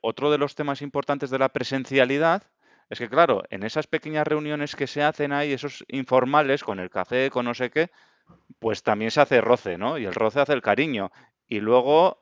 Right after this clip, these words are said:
el hecho de estar presencialmente, pues tienes más pap-, si,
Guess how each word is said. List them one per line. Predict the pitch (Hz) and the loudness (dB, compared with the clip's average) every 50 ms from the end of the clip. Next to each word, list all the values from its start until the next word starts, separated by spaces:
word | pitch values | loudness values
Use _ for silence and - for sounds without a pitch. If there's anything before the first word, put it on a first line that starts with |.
| - | -8
el | - 117 101 104 110 | -6 -4 -4 -2 -2
hecho | 117 - - - 143 | -4 -2 -2 -4 -2
de | 127 139 139 139 139 - - | 0 2 2 2 0 -2 -4
estar | - 135 - - - 147 139 - | -8 -8 -6 0 0 0 0 0
presencialmente, | - 104 - - 110 107 107 - 135 147 147 147 156 160 165 160 - 190 214 233 427 _ _ _ _ _ _ _ _ _ _ | -4 -6 -4 -4 -8 -8 -4 0 4 4 4 4 2 -4 -4 -2 0 0 0 0 -4 _ _ _ _ _ _ _ _ _ _
pues | - 107 104 104 98 - | -6 -2 -2 -2 -2 -2
tienes | - - 127 127 135 143 143 135 | -4 -2 0 0 0 -2 -2 2
más | 151 147 139 - | 2 2 2 2
pap-, | _ - 151 139 - - - | _ 4 4 4 4 0 -12
si, | - - - 90 | -10 -8 -10 -10